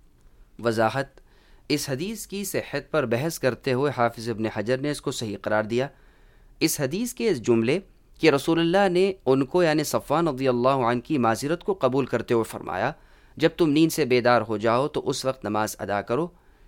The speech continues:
اس سے یہ نہ سمجھا جائے کہ اب ہر شخص کو اجازت دی جائے جس کا معاملہ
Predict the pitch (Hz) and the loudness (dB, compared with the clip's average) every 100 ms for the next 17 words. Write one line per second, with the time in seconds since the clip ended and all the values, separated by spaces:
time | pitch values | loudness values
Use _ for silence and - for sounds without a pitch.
0 | _ - 147 - - 220 135 165 202 160 | _ -4 -2 -4 -6 -6 -2 0 0 0
1 | 131 123 127 110 120 170 170 - 160 139 | -2 0 0 0 0 0 -2 0 0 -2
2 | 120 190 175 175 165 190 190 143 117 107 | -2 -2 -2 -4 -4 -2 -2 0 0 0
3 | 113 104 131 139 151 - _ _ _ - | -2 -4 -2 -2 -4 -8 _ _ _ -6
4 | 147 165 131 135 135 151 165 | -2 0 2 2 2 0 -2